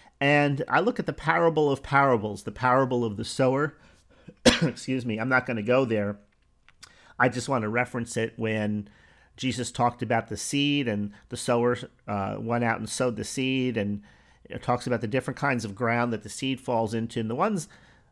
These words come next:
the, the seed that fell into the good ground, uh, brought forth a return, first the blade, then the ear, then the full corn in the ear. And when I look at everything in life, it seems to follow that pattern.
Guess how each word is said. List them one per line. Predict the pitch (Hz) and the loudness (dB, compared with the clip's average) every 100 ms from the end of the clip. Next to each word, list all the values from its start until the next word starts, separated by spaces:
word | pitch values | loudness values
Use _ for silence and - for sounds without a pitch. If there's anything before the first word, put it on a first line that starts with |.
| - | -6
the, | |
the | 135 - 147 | -6 -2 -2
seed | - 214 | 0 0
that | 175 | 0
fell | - 165 | 0 0
into | 156 151 | 0 0
the | 131 | -2
good | 117 160 127 | 4 4 4
ground, | 113 90 95 104 - _ _ _ _ _ - - | 0 -2 -4 -8 -10 _ _ _ _ _ -20 -8
uh, | 104 104 | -2 0
brought | 110 127 - | 4 2 2
forth | - 135 127 110 - | -4 0 0 0 0
a | 113 | 0
return, | 113 117 - 147 147 143 | 0 -4 -4 -2 -2 -4
first | - 139 - | -2 -2 -2
the | 113 | -6
blade, | 123 135 135 127 | -2 0 0 0
then | 120 120 | -2 -2
the | 117 | -4
ear, | 127 127 | -2 0
then | 110 117 | 0 -2
the | 113 | -4
full | - 120 113 | -4 -2 -2
corn | - 123 107 | -4 -4 -2
in | 113 120 | -2 -2
the | 110 - | -4 -4
ear. | 127 117 95 - - _ _ | -2 -2 -4 -8 -20 _ _
And | - 139 | -2 0
when | 185 | 2
I | |
look | 202 294 | 0 0
at | 180 - | -2 0
everything | 143 165 156 165 143 | 0 0 -2 -4 -4
in | 127 | -2
life, | 131 131 | -2 -2
it | 117 | -4
seems | - 143 135 | -6 -6 -6
to | 131 | -8
follow | - 123 123 | -4 -2 0
that | 117 113 113 - | 0 0 -2 -6
pattern. | - 123 110 95 | 0 2 2 -2